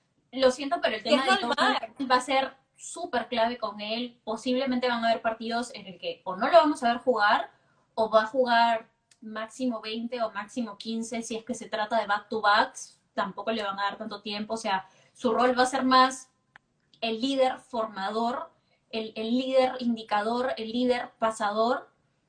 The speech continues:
Speaker 2: Para
Speaker 1: que
Speaker 2: entonces el playoff
Speaker 1: para
Speaker 2: venir a explotar y estar sano para playoff, que es lo que van a buscar.
Speaker 1: Es que es, es lo, es lo único que les queda, ¿no? Mucho
Speaker 2: Ujú.
Speaker 1: más.
Speaker 2: Y, y la carrera de él ha sido impresionante.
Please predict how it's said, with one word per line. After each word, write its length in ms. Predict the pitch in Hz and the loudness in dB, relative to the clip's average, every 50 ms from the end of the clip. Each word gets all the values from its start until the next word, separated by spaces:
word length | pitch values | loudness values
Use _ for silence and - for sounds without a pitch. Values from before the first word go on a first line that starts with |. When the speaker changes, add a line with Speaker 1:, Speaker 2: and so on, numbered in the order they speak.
| _ _ _ _ _ _ _ _ | _ _ _ _ _ _ _ _
Speaker 2:
Para 200 | 294 277 277 269 | 6 6 6 6
Speaker 1:
que 120 | 262 254 | 6 4
Speaker 2:
entonces 260 | 240 254 247 254 285 311 | 4 4 2 0 0 0
el 60 | 320 | 0
playoff 340 | - - 294 285 277 285 294 240 240 - | 0 0 0 4 6 8 6 6 4 2
Speaker 1:
para 140 | 302 285 277 | -2 -2 -2
Speaker 2:
venir 140 | 247 247 311 | -2 0 -2
a 40 | 320 | -2
explotar 460 | - 302 262 226 226 214 208 202 - - _ _ - _ _ _ _ _ - - _ _ _ _ _ | -2 -4 -6 -4 -4 -4 -4 -4 -6 -8 _ _ -20 _ _ _ _ _ -20 -20 _ _ _ _ _
y 80 | - 277 | 0 0
estar 260 | 262 262 277 269 277 285 | 2 4 2 2 2 0
sano 420 | - - 302 285 285 285 269 233 | 0 4 4 4 6 4 4 4
para 240 | - 285 262 254 247 | 6 6 6 6 6
playoff, 380 | 247 240 240 233 220 226 226 - _ _ - - | 2 -2 -6 -6 -6 -10 -12 -14 _ _ -20 -12
que 60 | 254 | -4
es 60 | 247 | -2
lo 80 | 247 247 | 0 0
que 80 | 247 247 | 2 2
van 160 | 240 233 233 | 0 0 0
a 60 | 226 | 0
buscar. 320 | 220 - - - 220 - - - - - - - - - - - - | -2 -2 -4 -6 -10 -10 -10 -16 -20 -20 -20 -20 -20 -20 -20 -20 -20
Speaker 1:
Es 80 | 220 | -8
que 100 | - 254 | -6 -4
es, 80 | 247 - - | -4 -4 -4
es 100 | 240 226 | -4 -2
lo, 180 | 254 233 220 - | 0 0 0 0
es 100 | 226 226 | -2 -4
lo 80 | 233 | -4
único 240 | 220 220 220 226 226 | -4 -4 -4 -6 -6
que 80 | 208 196 | -6 -8
les 100 | - - | -12 -10
queda, 300 | - 247 262 233 185 180 | -8 -4 -2 -2 -2 -4
¿no? 180 | 185 190 185 - - - | -6 -12 -14 -14 -14 -10
Mucho 460 | 202 214 226 247 254 254 254 254 285 | -4 0 2 2 2 0 0 -2 0
Speaker 2:
Ujú. 80 | 262 254 | 2 4
Speaker 1:
más. 920 | 254 254 269 311 - - - - - - - - - - - - - _ _ _ _ _ _ | 4 4 4 2 0 -2 -6 -12 -14 -16 -16 -18 -20 -20 -20 -20 -20 _ _ _ _ _ _
Speaker 2:
Y, 540 | - 320 320 311 302 294 294 294 285 269 - | 0 2 4 4 4 4 4 2 2 0 -2
y 80 | - 294 | 2 6
la 140 | 285 269 262 | 6 8 8
carrera 400 | - 262 254 247 254 254 269 277 | 6 4 4 2 2 4 4 4
de 60 | 285 | 4
él 60 | 285 285 | 4 2
ha 60 | 294 | 0
sido 200 | - 294 285 285 | -2 -4 -4 -4
impresionante. 800 | 285 269 - 254 247 247 - 233 226 233 233 226 220 220 214 | -4 -2 -2 -4 -4 -4 -6 -10 -10 -8 -8 -10 -10 -12 -14